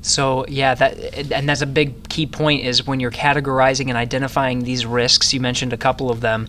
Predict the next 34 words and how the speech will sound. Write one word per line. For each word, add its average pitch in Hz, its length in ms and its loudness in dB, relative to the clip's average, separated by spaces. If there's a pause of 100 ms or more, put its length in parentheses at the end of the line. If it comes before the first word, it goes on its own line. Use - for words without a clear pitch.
(400)
but 127 460 4
when 127 640 0
you, 123 580 -4
it - 120 -8
sounds 135 320 0
like 123 180 2
there's 123 240 -2
a 113 60 -2
red, 131 420 2
probably 120 280 0
a - 20 -2
yellow, 120 320 2
and 120 80 -2
a 117 40 -4
green, 120 440 -6
right? 117 260 -6
Those 117 160 -4
are 117 60 -6
the 120 160 -2
other 120 200 0
ones. 131 300 -2 (300)
But 117 80 -2
when 127 200 0
it's 120 140 -2
red, 123 640 4 (320)
that 135 360 2
would, 123 360 0
and 127 260 -4
correct 135 220 0
me 135 80 0
if 123 100 -4
I'm 120 160 -2
wrong, 117 380 0 (140)
be 120 420 0